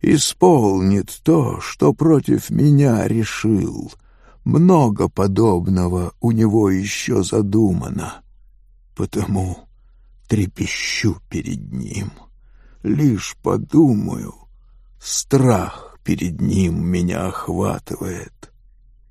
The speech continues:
Коснулся он сердца моего, и замерло оно от страха. Всесильный поверг меня в ужас.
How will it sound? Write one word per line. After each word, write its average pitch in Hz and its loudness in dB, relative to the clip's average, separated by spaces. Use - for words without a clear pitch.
Коснулся 113 0
он 117 0
сердца 92 -2
моего, 85 -4
и 127 2
замерло 95 -4
оно - -8
от - -12
страха. - -8
Всесильный - -4
поверг 104 2
меня 90 0
в 87 -4
ужас. - -8